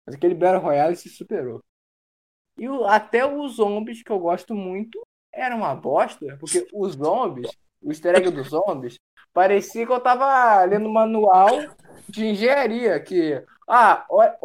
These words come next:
olha o ponto de co-, olha como era complicado aquele easter egg. Você tinha que chegar, você tinha que olhar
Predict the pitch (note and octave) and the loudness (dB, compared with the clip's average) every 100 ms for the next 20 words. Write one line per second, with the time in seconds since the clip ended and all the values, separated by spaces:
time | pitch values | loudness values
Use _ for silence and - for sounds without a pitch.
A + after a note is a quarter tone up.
0 | G3+ C#4+ F4 G4+ G4+ - C#4 - A#3+ A#3 | 4 6 6 4 0 -4 -8 -6 -2 0
1 | C#4 C#4+ C#4+ - - B3 G3 B3+ D4 D#4 | 0 -4 -12 -12 -8 -2 4 4 2 0
2 | D4+ D4 D4 C#4+ C#4+ B3+ B3 A3+ F#3+ G3 | 0 -2 -6 -8 -4 -2 -4 -8 -4 -4
3 | G#3 A#3 A3+ E3+ A#2+ A#2+ A#2 _ _ _ | -4 -2 0 2 0 -6 -14 _ _ _
4 | G#3 G3+ A#3 A#3+ - B3 E3+ C#3 D3 A3+ | -6 -4 -6 -10 -4 -2 0 2 0 -4
5 | _ _ _ _ - F3 A3 A3 A3+ A3+ | _ _ _ _ -10 -6 -6 -4 -4 -2
6 | G#3+ G#3+ G#3 | 2 4 4